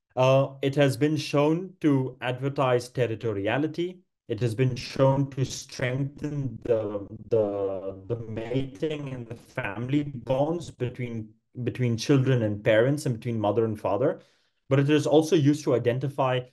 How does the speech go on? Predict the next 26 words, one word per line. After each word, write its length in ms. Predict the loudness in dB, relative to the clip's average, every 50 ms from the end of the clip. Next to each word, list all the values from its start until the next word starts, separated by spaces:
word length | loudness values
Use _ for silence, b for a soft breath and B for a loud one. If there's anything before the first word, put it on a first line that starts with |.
| b b
okay, 360 | -2 -2 0 0 0 0 0 -4 -8 _ _ _ _ _ _ _ _ _ -8
if 100 | -2 2
you 60 | 4
have 100 | 4 4
a 40 | 4
mother 220 | 2 2 2 0 0
and 100 | -4 -2
father 320 | -2 -2 -2 0 0 -2
and 140 | -2 -2 -6
they 40 | -8
produce 360 | -8 -8 -10 -8 -8 -10 -12
a 60 | -10
child, 340 | -4 -2 2 4 4 4 4 2
it 140 | 0 0
is 80 | 0 0
also 200 | 0 0 2 2
used 140 | 2 2 2
to 40 | 0
identify 440 | 2 2 0 0 0 -2 0 0 -2 b b b b
if 120 | -6 -2
the 80 | -2 -4
child 320 | -2 0 2 4 4 4
moves 240 | 2 0 -2 0 2
out 200 | 2 2 2 0
of 100 | -2 -4
home, 360 | -2 -2 0 0 -2 -4 -8